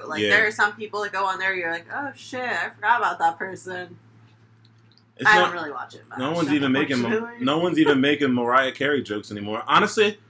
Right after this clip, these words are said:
Speaker 2: Wild 'N Out, it's just
Speaker 1: <laughs>
Speaker 2: always on T V so much. It's just like,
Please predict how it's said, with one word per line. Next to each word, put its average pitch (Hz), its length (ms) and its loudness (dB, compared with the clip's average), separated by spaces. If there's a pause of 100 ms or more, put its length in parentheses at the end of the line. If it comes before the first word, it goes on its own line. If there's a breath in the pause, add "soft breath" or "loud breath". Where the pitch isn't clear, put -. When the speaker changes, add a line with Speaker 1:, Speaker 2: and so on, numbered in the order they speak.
Speaker 2:
Wild 165 300 6
'N 160 80 4
Out, 165 240 6
it's 143 100 2
just - 160 0
Speaker 1:
<laughs> - 20 -6
Speaker 2:
always 135 280 2
on 127 180 0
T 127 180 0
V 113 180 -4
so 143 200 -4
much. 147 420 -6 (380)
It's 98 160 -12
just 113 220 -10
like, 101 340 -4